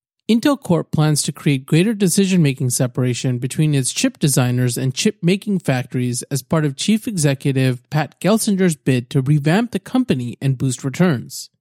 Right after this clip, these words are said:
The new structure, which Mister Gelsinger disclosed in a letter to staff on Tuesday, is designed to let Intel's network of factories operate like a contract chip-making operation, taking orders from both Intel engineers and external chip companies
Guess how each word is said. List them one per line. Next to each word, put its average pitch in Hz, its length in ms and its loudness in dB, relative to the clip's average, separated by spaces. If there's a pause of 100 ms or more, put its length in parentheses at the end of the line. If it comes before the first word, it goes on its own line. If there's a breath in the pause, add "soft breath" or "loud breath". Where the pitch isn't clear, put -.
(360)
The 151 100 2
new 254 180 6
structure, 131 580 -4 (280)
which 147 220 -2
Mister 175 280 0
Gelsinger 156 640 0
disclosed 135 540 0
in 127 100 0
a 127 80 2
letter 131 300 0
to 135 140 -4
staff 131 380 -2
on 120 140 -2
Tuesday, 143 560 -2 (140)
is 156 140 0
designed 156 480 2
to 220 80 2
let 175 300 0
Intel's 180 460 2
network 151 460 0
of 135 100 0
factories 147 680 -2
operate 143 360 0
like 131 140 -8
a 135 80 -8
contract 175 560 0
chip-making 143 580 -2
operation, 123 720 -4 (300)
taking 190 300 0
orders 175 360 2
from 156 220 0
both 147 240 0 (100)
Intel 214 400 2
engineers 127 540 2
and 143 280 -6
external 151 440 -2
chip - 360 -4
companies 131 520 -2